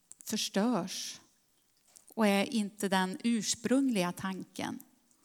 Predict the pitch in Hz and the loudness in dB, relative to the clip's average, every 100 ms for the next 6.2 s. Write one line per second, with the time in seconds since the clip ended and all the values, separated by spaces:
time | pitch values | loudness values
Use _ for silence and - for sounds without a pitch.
0 | - - _ _ _ _ _ _ _ _ | -20 -20 _ _ _ _ _ _ _ _
1 | _ _ _ _ _ _ _ _ _ _ | _ _ _ _ _ _ _ _ _ _
2 | _ _ _ - - _ - _ _ _ | _ _ _ -20 -20 _ -20 _ _ _
3 | _ _ _ _ _ _ _ _ _ _ | _ _ _ _ _ _ _ _ _ _
4 | _ _ _ - 214 214 196 - 185 180 | _ _ _ -14 -6 -2 2 2 2 -4
5 | 190 196 180 180 185 180 185 - 208 196 | -4 -4 -2 -4 -6 -6 -8 -8 -8 -8
6 | 214 | -8